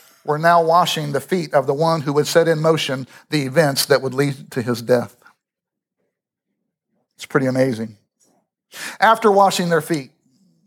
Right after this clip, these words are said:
Jesus makes this statement in John fourteen thirty-one. "But I do as the Father has commanded me, so that the world may know that I love the Father." So he's just washed their feet. And then he says this, "Rise, let's go from here."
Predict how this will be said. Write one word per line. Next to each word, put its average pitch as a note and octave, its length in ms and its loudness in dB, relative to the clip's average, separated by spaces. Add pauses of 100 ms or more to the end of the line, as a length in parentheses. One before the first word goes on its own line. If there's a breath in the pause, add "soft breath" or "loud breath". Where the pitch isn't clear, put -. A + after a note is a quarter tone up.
Jesus E3+ 480 -2
makes F3+ 240 -2
this E3+ 160 -6
statement D3 400 -4
in D3 120 -6
John D#3+ 220 0
fourteen F3 380 -2
thirty-one. E3+ 460 -2 (680 loud breath)
"But G#3 140 4
I B3 160 4
do C4+ 220 -2
as B3 120 0
the A3 80 -2
Father A3+ 320 2
has G3 160 -2
commanded G#3+ 460 0
me, D#3+ 160 -8 (160 loud breath)
so A3 160 0
that G3 160 0
the G3 60 -2
world G#3+ 260 -2
may A3+ 140 -2
know G#3+ 180 0
that F3+ 140 -2
I E3+ 100 4
love G#3 240 -2
the A3+ 80 2
Father." F3 400 2
So F3 140 0
he's E3 100 -6
just G#3+ 220 -6
washed G#3 220 2
their G#3 100 -2
feet. G3+ 260 -4 (100)
And - 100 -6
then G#3+ 100 0
he A3+ 60 0
says G#3 220 0
this, G3+ 160 -2 (220 loud breath)
"Rise, A#3+ 560 2
let's G3 220 -2
go G3 180 0
from F#3 180 -4
here." E3 220 -4